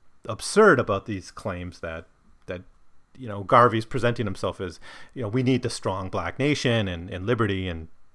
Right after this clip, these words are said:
you know, we need to go it on our own and Africa can be the great powerhouse," but somehow in the streets of America, you know, black people can't kind of exist, coexist in the same streets and cities.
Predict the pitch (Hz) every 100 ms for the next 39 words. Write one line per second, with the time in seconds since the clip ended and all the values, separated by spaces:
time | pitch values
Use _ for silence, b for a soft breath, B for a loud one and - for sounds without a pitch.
0 | - 117 98 92 101 98 107 101 95 90
1 | 92 120 120 92 104 107 - 101 90 95
2 | - 90 - 175 143 101 98 - B B
3 | 139 - 147 123 117 160 127 117 127 110
4 | 98 98 101 98 - 90 85 - - -
5 | - 107 95 92 90 - 95 95 92 -
6 | - - 117 95 92 - b b b b
7 | - 107 101 104 101 120 107 - 131 107
8 | 101 - 92 - 95 90 - 95 92 -
9 | - 101 98 101